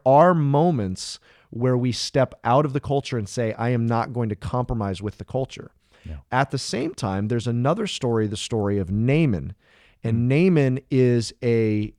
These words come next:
Speaker 1: uh, he's from Syria. He comes and gets healed by Elisha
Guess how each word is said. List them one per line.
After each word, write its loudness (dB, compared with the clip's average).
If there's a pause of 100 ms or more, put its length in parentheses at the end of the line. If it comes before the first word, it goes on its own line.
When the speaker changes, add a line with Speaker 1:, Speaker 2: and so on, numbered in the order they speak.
Speaker 1:
uh, -4
he's -2
from -6
Syria. 0
He -6
comes -6
and -4
gets -4
healed -2
by 2
Elisha -2